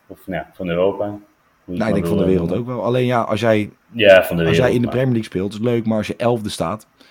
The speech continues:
Speaker 2: ja, dat is toch een beetje, een beetje droevig. A S Roma, kansloos vijfde wat betreft Champions League voetbal.
Speaker 1: Ja, ja, het is, eh, voor beide echt een, eh, een slecht seizoen. En toch, eh,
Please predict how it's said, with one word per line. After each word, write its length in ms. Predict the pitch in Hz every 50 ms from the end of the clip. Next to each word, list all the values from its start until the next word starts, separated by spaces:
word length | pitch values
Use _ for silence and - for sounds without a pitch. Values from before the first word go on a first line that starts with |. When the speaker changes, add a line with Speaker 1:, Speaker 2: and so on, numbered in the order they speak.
| _ _ _ _ _ _ _ _ _ _
Speaker 2:
ja, 220 | - - 98 90 - _
dat 220 | - 110 110 107 113
is 100 | 110 -
toch 160 | - 127 107
een 80 | 113 110
beetje, 320 | 110 110 107 92 104 110
een 200 | 110 110 113 110
beetje 180 | 110 123 120 120
droevig. 460 | 117 123 127 139 123 107 92 - - - _ _ _ _ _ _ _ -
A 120 | 131 117
S 80 | 113 104
Roma, 380 | 107 117 127 127 127 127 127 - _
kansloos 500 | - 143 139 135 120 113 127 127 113 -
vijfde 340 | - 123 123 139 131 131 135
wat 100 | 127 123
betreft 340 | 107 107 127 127 120 -
Champions 240 | - 135 131 131 127
League 180 | 120 123 120 -
voetbal. 320 | - 120 120 120 123 127 - _ _ _ _ _ _ _ _ _ _ _ _ _ _ _ _ _ _ _ _ _ _
Speaker 1:
Ja, 400 | - 107 95 87 85 80 82 - - - _ _ _ _ -
ja, 240 | 87 82 78 76 76
het 100 | - -
is, 240 | 87 80 - - -
eh, 300 | 87 82 80 80 80 80
voor 140 | - 87 82
beide 300 | 82 87 85 85 87 78
echt 220 | 85 85 - -
een, 180 | 90 85 85 82
eh, 180 | 82 78 78 82 - - _ _ _ _ _ -
een 120 | 90 85
slecht 360 | - - - 95 85 82 -
seizoen. 500 | - - 92 80 85 90 98 120 113 117 - _ _ _ _ _ _ _ _ _ _ _ _ _ _ _ _ _ _ _ _
En 260 | - 104 95 92 85
toch, 340 | - 107 98 - - - 101
eh, 420 | 92 90 90 87 87 87 85 87